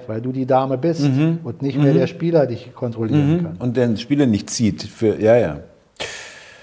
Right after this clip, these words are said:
Speaker 2: Ja, das ist doch ein schönes, schöner Abschluss.
Speaker 1: Genau.
Speaker 2: Ja? Ähm, liebe Zuschauer, ich wollte, und Mike sicherlich auch, wir wollten uns nochmal auch, äh, an der Stelle für die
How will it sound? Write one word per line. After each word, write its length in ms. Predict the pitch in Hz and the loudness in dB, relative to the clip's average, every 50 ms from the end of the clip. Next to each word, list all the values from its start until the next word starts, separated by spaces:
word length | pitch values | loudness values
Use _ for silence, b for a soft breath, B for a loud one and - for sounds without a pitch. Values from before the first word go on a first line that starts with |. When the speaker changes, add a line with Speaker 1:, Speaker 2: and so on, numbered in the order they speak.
| B B B B B B _ _ _ _ _ - - | B B B B B B _ _ _ _ _ -12 -8
Speaker 2:
Ja, 60 | - | -6
das 60 | 101 | -6
ist 120 | 101 101 - | -4 -2 -2
doch 60 | 123 | 0
ein 100 | 107 101 | 0 0
schönes, 480 | 98 120 135 135 131 113 - - - - | 2 2 2 4 2 0 0 -4 -6 -2
schöner 260 | - 139 131 123 104 | 0 2 2 2 2
Abschluss. 800 | - - - - - 247 156 117 107 - - - - - - _ - | 2 0 0 -2 -2 2 2 2 2 2 -2 -4 -6 -8 -12 _ -2
Speaker 1:
Genau. 160 | - 107 104 120 139 160 160 - - - - - | 2 4 6 6 6 4 2 0 -6 -14 -8 -2
Speaker 2:
Ja? 340 | - 135 131 131 127 123 120 | 2 4 6 6 6 6 6
Ähm, 460 | 120 117 120 120 117 117 107 104 101 - - _ - - _ _ _ _ _ | 4 2 0 -2 -4 -4 -4 -6 -8 -10 -14 _ -20 -20 _ _ _ _ _
liebe 260 | - 107 123 131 127 117 | -6 -2 -2 -2 -2 -2
Zuschauer, 760 | - - 202 214 - 160 123 120 107 95 92 90 80 - - - - _ _ _ _ _ _ _ - | -4 -6 -6 0 4 4 6 6 6 4 2 0 -4 -8 -12 -20 -20 _ _ _ _ _ _ _ -6
ich 300 | 120 127 123 123 120 117 | -4 -4 -4 -4 -2 2
wollte, 360 | 120 123 135 131 131 - 123 | 2 2 2 2 -2 -6 -6
und 120 | 113 113 | -4 -2
Mike 200 | 107 110 117 110 | -2 -2 -2 -4
sicherlich 380 | - - 127 131 123 117 113 104 | -4 -6 -6 -4 -4 -4 -6 -6
auch, 220 | - - 113 135 131 | -6 -6 -6 -4 -4
wir 140 | 135 117 107 | -4 -4 -2
wollten 260 | 110 117 117 120 120 | -4 -4 -4 -6 -8
uns 200 | 107 107 104 107 | -10 -10 -10 -8
nochmal 420 | 107 104 107 107 101 101 98 - | -6 -4 -4 -2 -4 -4 -6 -6
auch, 420 | - 85 92 98 104 - - - - | -6 -4 -2 -2 -4 -4 -8 -16 -14
äh, 180 | - 95 92 | -12 -10 -8
an 140 | 82 95 95 | -8 -8 -6
der 160 | 95 95 101 | -6 -6 -6
Stelle 280 | - - 117 104 104 98 | -6 -8 -8 -6 -6 -8
für 180 | - - 104 98 | -8 -8 -8 -6
die 340 | 90 95 90 87 85 85 | -4 -2 -2 -2 -2 -4